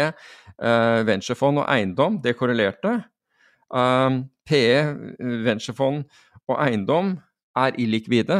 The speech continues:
når, når noe går galt, så da må du ha lengre tidshorisont og mer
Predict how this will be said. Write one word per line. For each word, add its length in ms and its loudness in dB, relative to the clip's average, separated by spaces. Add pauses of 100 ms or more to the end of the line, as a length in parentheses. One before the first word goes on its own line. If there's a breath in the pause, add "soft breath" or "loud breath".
(140)
når, 400 2
når 240 0
noe 240 0
går 160 2
galt, 240 0
så 160 -4
da 160 0
må 160 2
du 160 -4
ha 220 0 (340)
lengre 460 -2 (260)
tidshorisont 800 -6
og 80 0
mer 240 0